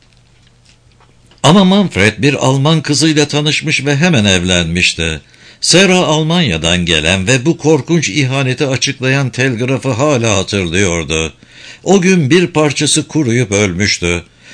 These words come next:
O zamandan beri ruhunun bir kısmı eksikti Sera'nın. Manfred Dölarey hala konuşuyordu. Bir espri yapmıştı. Diğerleri gülüyorlardı. Adam Sera'ya doğru baktı.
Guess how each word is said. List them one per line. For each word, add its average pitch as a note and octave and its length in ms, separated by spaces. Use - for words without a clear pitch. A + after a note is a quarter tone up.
O G3+ 140
zamandan G#2 680
beri E2+ 300
ruhunun D3 560
bir D#3+ 200
kısmı D3 340
eksikti B2+ 680
Sera'nın. F#2 680
Manfred F#3 600
Dölarey F#2+ 500
hala A2+ 480
konuşuyordu. F#2+ 680
Bir D3 120
espri D#3 440
yapmıştı. F#2+ 520
Diğerleri C#3+ 460
gülüyorlardı. E2+ 1000
Adam F2+ 400
Sera'ya G2+ 600
doğru F#2 320
baktı. E2+ 540